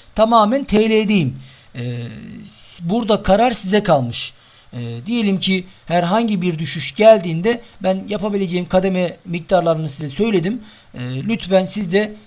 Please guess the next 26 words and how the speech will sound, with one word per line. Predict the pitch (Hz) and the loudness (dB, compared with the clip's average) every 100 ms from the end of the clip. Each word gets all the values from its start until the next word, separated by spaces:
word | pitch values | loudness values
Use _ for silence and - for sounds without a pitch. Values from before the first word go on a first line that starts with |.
| - | -12
kendi | - 180 185 | -2 -2 0
kararlarınızı | 185 175 165 160 196 | 2 2 2 0 -4
kendiniz | - 175 170 180 160 | -2 -2 0 -2 0
verin. | 139 185 254 - _ - - | -2 -2 -6 -14 _ -20 -12
Hmm, | 131 123 127 131 | -8 -6 -6 -2
benim | 233 240 | 0 0
anlatacaklarım | 220 214 214 214 208 202 180 156 | -2 -2 -2 -4 -2 0 0 0
bu | 196 | -2
kadar. | 208 156 175 - _ _ _ - | 2 4 2 0 _ _ _ -12
Ee, | 120 120 - | -10 -10 -6
umarım | 220 240 240 220 | 0 4 4 4
yararlı | 202 208 208 214 | 4 4 4 4
oluyorumdur. | 196 160 143 143 226 - - _ - | 4 2 -2 -4 -6 -8 -20 _ -18
Ee, | 123 | -12
yararlı | 120 131 226 240 240 | -8 0 4 4 2
isem | 240 226 190 202 - - | 0 0 2 0 -2 -4
kanalıma | 202 214 202 190 180 | 0 2 0 2 2
abone | 175 196 202 | 4 0 0
olmayı, | 190 170 165 | 0 -2 -2
bildirimleri | 208 202 185 170 165 | -4 -4 -4 -2 0
açmayı | 170 - 160 | 0 0 -6
unutmayalım. | 165 190 196 139 156 202 - - | -4 -4 -2 -2 -2 -6 -14 -8
Yorumda | 190 226 226 208 | -2 -2 0 2
yapar | 202 208 | 4 4
iseniz | 208 196 165 139 | 0 -2 -6 -4
sevinirim. | 202 214 190 190 | -4 0 -2 -2